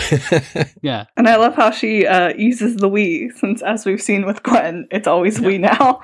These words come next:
Speaker 3: <laughs>
Speaker 2: Yep.
Speaker 1: That's what we thought of this issue, but we would love to hear from you guys. Drop us a line, feedback at ultimatespinpodcast dot com, or you can head over to the website and click on the Talk to Us button.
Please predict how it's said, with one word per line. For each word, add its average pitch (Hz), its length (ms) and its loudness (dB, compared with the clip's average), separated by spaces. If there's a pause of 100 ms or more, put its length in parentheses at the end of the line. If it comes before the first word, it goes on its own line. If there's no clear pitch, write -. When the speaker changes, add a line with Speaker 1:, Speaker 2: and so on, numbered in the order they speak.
(220)
Speaker 3:
<laughs> - 240 -18
Speaker 2:
Yep. 123 240 -18 (360)
Speaker 1:
That's 165 300 0
what 156 140 2
we 175 140 4
thought 151 220 2
of 113 80 0
this 117 180 -2
issue, 135 240 -2
but 135 300 2
we 139 140 0
would 143 160 -2
love 139 160 2
to 143 100 -2
hear 147 180 -2
from 143 200 -6
you 165 120 2
guys. 90 460 0
Drop 139 280 2
us 151 120 -2
a 151 60 4
line, 135 460 2
feedback 92 600 -2
at - 220 -8
ultimatespinpodcast 110 1400 0
dot - 240 0
com, 147 480 0
or - 60 -6
you 78 80 -8
can - 160 -8
head 87 160 -2
over 85 160 -2
to 82 40 -4
the 78 80 -8
website 92 420 2
and - 80 -12
click - 200 -8
on 92 160 -2
the - 60 -10
Talk - 340 -2
to 107 80 -2
Us 95 120 -2
button. 147 380 -2